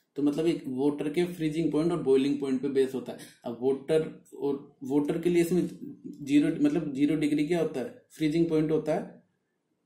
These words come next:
और boiling point क्या हो जाता है इसमें, हंड्रेड डिग्री सेल्सियस, मतलब हंड्रेड डिग्री से यदि हम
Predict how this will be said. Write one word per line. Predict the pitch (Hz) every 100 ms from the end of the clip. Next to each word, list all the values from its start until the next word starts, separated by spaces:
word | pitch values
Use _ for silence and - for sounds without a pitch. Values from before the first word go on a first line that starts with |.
| _
और | 143 147 -
boiling | 147 156 170
point | 165 160
क्या | 170 180
हो |
जाता | 170 -
है | 139
इसमें, | 139 123 - - _ _ -
हंड्रेड | 147 147 147
डिग्री | 135 123
सेल्सियस, | 123 120 120 120
मतलब | 151 143
हंड्रेड | 147 143 156 147
डिग्री | 135 147 147
से | - - - -
यदि | 143 160
हम | 170 175